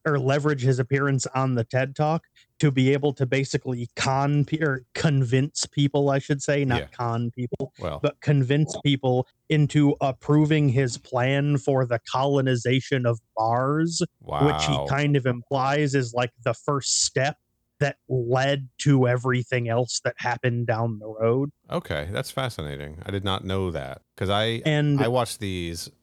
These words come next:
Speaker 2: um, I have the digital copy of Prometheus, and you can watch the the Peter Whalen Files, but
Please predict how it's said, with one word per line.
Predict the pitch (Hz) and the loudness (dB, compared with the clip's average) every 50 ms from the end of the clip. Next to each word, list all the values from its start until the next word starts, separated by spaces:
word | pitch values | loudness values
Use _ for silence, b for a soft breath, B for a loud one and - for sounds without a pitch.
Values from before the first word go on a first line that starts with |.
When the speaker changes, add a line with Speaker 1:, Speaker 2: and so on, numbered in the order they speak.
| _ | _
Speaker 2:
um, | - 85 82 80 78 76 71 71 71 73 73 - 92 92 - _ _ | -8 -6 -4 -4 -4 -6 -6 -8 -10 -12 -10 -12 -12 -12 -14 _ _
I | - | -4
have | 110 104 | -4 -4
the | 98 | -2
digital | 85 107 107 101 87 80 73 | -2 -2 -2 -2 -4 -6 -8
copy | - - 82 69 69 - 71 73 | -6 -8 -8 -8 -8 -10 -10 -10
of | 73 69 - | -10 -12 -14
Prometheus, | - - 85 78 73 71 73 - 78 76 73 76 - - | -14 -12 -10 -10 -10 -10 -12 -12 -12 -12 -12 -12 -12 -12
and | - 92 85 | -10 -8 -8
you | 82 85 | -8 -8
can | 82 - - 85 80 78 - - | -8 -8 -8 -8 -8 -10 -12 -18
watch | 95 92 104 107 104 98 - - - | -8 -4 -2 -2 -2 -2 -4 -10 -14
the | - 80 71 71 69 69 - _ _ _ _ _ _ _ - | -10 -8 -8 -8 -8 -10 -14 _ _ _ _ _ _ _ -18
the | - 82 | -16 -16
Peter | - - 98 82 78 | -10 -8 -8 -8 -6
Whalen | 73 73 73 73 71 71 | -6 -8 -8 -10 -10 -12
Files, | - - 76 71 69 73 80 | -10 -8 -6 -6 -6 -8 -10
but | 80 80 76 73 | -12 -12 -12 -12